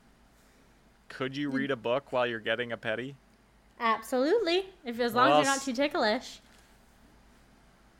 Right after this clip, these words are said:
Speaker 1: Okay. <laughs> But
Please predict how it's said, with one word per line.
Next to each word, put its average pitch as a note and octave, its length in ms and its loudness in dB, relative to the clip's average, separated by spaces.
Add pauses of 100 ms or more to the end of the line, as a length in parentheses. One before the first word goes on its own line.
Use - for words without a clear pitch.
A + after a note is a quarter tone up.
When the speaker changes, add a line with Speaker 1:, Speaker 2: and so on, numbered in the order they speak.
(300)
Speaker 1:
Okay. A#2+ 460 -2 (260)
<laughs> D3 100 0 (840)
But D#3 400 8